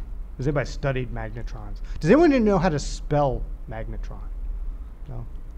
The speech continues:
So this is old engineering practice that nobody appreciates anymore. So a magnetron, how anybody thought of this? You know, when, when, when you're limited with your tools, you sometimes develop,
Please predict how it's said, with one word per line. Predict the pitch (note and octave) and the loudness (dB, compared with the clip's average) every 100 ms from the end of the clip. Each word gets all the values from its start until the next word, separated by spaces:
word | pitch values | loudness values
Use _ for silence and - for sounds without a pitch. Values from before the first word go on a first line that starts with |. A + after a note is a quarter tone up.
| - | -10
So | - D#3 | -2 0
this | F3 | 2
is | D3 D#3 | 0 -2
old | D#3+ F3+ F3+ E3 | 4 8 8 8
engineering | E3 C#3+ B2+ B2+ C3 B2+ A#2 | 4 0 2 2 2 2 0
practice | A2 B2+ B2 - A#2 - | -2 -4 -4 -4 -6 -6
that | B2 | -4
nobody | B2+ B2 B2 A#2 | -2 -2 0 -2
appreciates | - B2+ - A2+ G#2 - | -4 -4 -4 -6 -6 -6
anymore. | G#2+ G#2 G#2 A2 - - - - - - - - - | -6 -6 -6 -6 -8 -10 -12 -10 -12 -12 -12 -12 -10
So | - D3 | -2 2
a | |
magnetron, | D3 D3+ G#3 A3+ F#3+ - D3 A#2+ A2 G#2+ A#2+ - - - - - - - - - - - - - - - - - | 4 6 4 4 0 0 -2 -2 -4 -6 -6 -8 -8 -10 -10 -10 -12 -10 -8 -8 -10 -12 -10 -12 -10 -12 -12 4
how | B3 C#4+ | 10 10
anybody | B3 F3 D#3+ D3+ | 10 8 8 6
thought | - D3+ D3 | 6 6 6
of | C3 G#2 | 4 -2
this? | A2 G#2+ - | -6 -8 -2
You | C3 | 2
know, | C#3 | 4
when, | D3+ D#3 | 4 6
when, | C#3+ D3+ | 6 6
when | C#3+ C#3 | 6 6
you're | C#3 | 4
limited | C3 F3+ G#3+ G#3 D3+ | 6 8 8 6 4
with | C#3 - | 2 0
your | C3 | -4
tools, | - D3 C#3 C3 C3 - | -2 0 2 2 0 -2
you | C3 | -6
sometimes | - E3 D3 B2+ A#2+ A#2 - - - - - - - - - - - - | -6 -4 -2 0 0 -2 -6 -8 -10 -12 -10 -10 -10 -10 -8 -10 -10 -4
develop, | C#3+ A2+ C#3+ C#3 B2 | -2 2 2 2 0